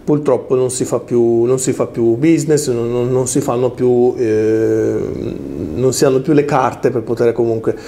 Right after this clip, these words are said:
giocarsi la propria partita. Ehm, la situazione in Italia delle piccole e medie imprese è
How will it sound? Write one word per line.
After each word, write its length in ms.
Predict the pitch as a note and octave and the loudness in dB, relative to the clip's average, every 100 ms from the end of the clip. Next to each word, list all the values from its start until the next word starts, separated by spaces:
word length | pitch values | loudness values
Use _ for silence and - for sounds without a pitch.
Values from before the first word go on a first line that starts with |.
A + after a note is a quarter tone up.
| - - - | -16 -14 -4
giocarsi 680 | C#3 C3 A2+ - B2 A#2 | -2 0 -2 -2 0 0
la 140 | B2 A2 | 0 -2
propria 220 | G#2+ G#2+ | 0 -2
partita. 640 | G#2+ G2 - - - G#2 - - - - - - - - - - - - - - - | -4 -6 -6 -10 -8 -10 -12 -16 -16 -16 -16 -16 -14 -16 -16 -16 -16 -16 -16 -16 -2
Ehm, 760 | F3+ D3 C#3 C3+ C3 B2+ B2+ B2+ - - - - - - | 4 6 6 6 4 2 -4 -8 -14 -18 -20 -18 -16 -2
la 120 | D#3 | 0
situazione 440 | D3 F3 E3 G3+ D#3+ | 2 2 2 2 2
in 100 | D#3+ | 0
Italia 320 | D3 F3 C#3+ | 2 2 4
delle 160 | C3 | 2
piccole 520 | B2+ E3+ D3 C#3 A#2+ - | 0 -2 2 2 2 0
e 60 | |
medie 380 | C#3 C3 C3 B2+ | 0 0 2 2
imprese 920 | A#2+ D3 B2+ C#3+ C#3 C#3 C#3 C#3+ C#3 | 2 -2 -2 0 2 2 2 0 0
è 300 | C#3 C3+ C3+ | -2 -4 -4